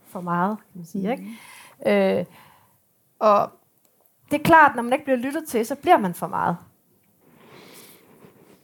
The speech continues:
Speaker 1: Især hvis man insisterer på at blive lyttet til. Øh, og, øh, så, så der er, ja, og der, der synes jeg, at du, du, hvad hedder det, prøver at, hvad hedder, at, at stryge,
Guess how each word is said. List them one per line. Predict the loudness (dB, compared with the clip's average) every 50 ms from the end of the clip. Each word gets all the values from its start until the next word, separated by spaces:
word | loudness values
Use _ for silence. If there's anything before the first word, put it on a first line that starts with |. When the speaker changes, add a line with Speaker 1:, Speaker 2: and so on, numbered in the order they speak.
| _ _ _ _ _ -8
Speaker 1:
Især | -6 2 6 6 6
hvis | 6 2 -2
man | -2 0
insisterer | 0 -2 -2 -6 -6 0 2 2 2
på | 2 0 -6
at | -10
blive | -8 -8 -8
lyttet | -8 -10 -10 -12
til. | -14 -14 -14 -14 -16 _ _ _ _ _ _ _ -20 -20 -20 -20 _ _ _ _ _ _ _ _ _ _ -4
Øh, | -2 0 2 2 2 2 0 0 -2 -4 -8 -12 -18 -20 -20 -20 _ _ _ _ _ _ _ _ _
og, | 2 4 4 4 4 4 2 0
øh, | -2 -4 -6 -8 -12
så, | -8 -6 -6 -6 -4
så | -4 -4
der | 2 4 6
er, | 8 8 8 8 6 4 2 -2 -8 -14 -10 _ 4
ja, | 4 4 4 2 -2 -8 -12 _ _ _
og | _ -2 0
der, | 0 -2 -4 0 0
der | 0 0
synes | 0 -2 -6 -2 0
jeg, | 0 0
at | 0 -2
du, | -6 -6 -6 -6 -6 -6 -8 -12 _ _ _ -12
du, | -10 -8 -4
hvad | -2 -2
hedder | -2 -2 -2 0 0
det, | -2 -4
prøver | -4 -2 0 2 4 4 4 4 2 2 0 -4 -4
at, | -4 -6
hvad | -6
hedder, | -6 -6 -6 -6 -6
at, | -4 -2 -2 -2 -2 -4 -6 -8
at | -8 -10
stryge, | -10 -10 -8 -6 -4 -4 -4 -6 -8